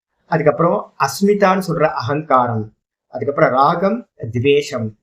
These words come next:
அதுக்கப்புறம் அபினிவேஷம் சொல்லக்கூடிய மரண பயம். இந்த அஞ்சுக்கும் பேர் வந்து பாத்தீங்கன்னா, சாஸ்திரத்துல என்ன சொல்றதுன்னா, யோக சாஸ்திரத்துல பஞ்ச கிளேசங்கள் அப்படின்னு பேர்.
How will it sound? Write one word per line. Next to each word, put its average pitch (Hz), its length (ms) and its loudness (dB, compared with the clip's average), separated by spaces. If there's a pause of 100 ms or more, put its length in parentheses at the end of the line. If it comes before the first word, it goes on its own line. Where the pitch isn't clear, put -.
அதுக்கப்புறம் 139 560 -2
அபினிவேஷம் 165 600 0
சொல்லக்கூடிய 127 800 -4
மரண 113 300 -8
பயம். 101 240 -14 (600)
இந்த 190 280 0
அஞ்சுக்கும் 226 540 -2
பேர் 180 220 0
வந்து 151 180 -2
பாத்தீங்கன்னா, 147 360 -2
சாஸ்திரத்துல 139 460 -2
என்ன 127 240 -2
சொல்றதுன்னா, 131 400 -8
யோக 135 280 0
சாஸ்திரத்துல 120 720 -4 (500)
பஞ்ச 190 500 2
கிளேசங்கள் 135 600 0
அப்படின்னு 110 400 -6
பேர். - 180 -16